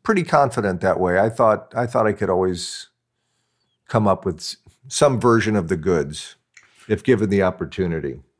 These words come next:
But certainly Election, uh, as I said before, really put Jim Taylor and me as writers and me as a director on the map. That was a, a bit of a watershed film for us. And it's still the film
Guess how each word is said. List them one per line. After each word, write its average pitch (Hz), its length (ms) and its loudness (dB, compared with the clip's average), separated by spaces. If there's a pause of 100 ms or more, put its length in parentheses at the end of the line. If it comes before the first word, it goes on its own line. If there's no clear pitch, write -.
(280)
But 120 220 0
certainly 127 580 0
Election, 101 1040 0
uh, 87 460 -2 (160)
as 104 160 -6
I 98 100 0
said 95 180 -4
before, 92 280 -2
really 95 240 0
put 87 240 -4
Jim 87 240 -2
Taylor 82 480 -2 (340)
and 92 200 -2
me 92 160 0
as 82 160 -4
writers 90 560 2
and 82 160 -6
me 87 120 -4
as 87 120 -6
a 82 80 -4
director 80 440 -6
on 73 100 -10
the 71 60 -14
map. 71 420 -14
That - 160 -10
was 90 160 -6
a, 73 220 -12 (120)
a 95 60 -8
bit 92 160 -4
of 90 80 -6
a 85 60 -8
watershed 78 600 -6
film 76 240 -10
for 78 160 -4
us. - 120 -4
And 143 100 2
it's 131 120 -2
still 233 200 4
the 165 100 0
film 113 320 0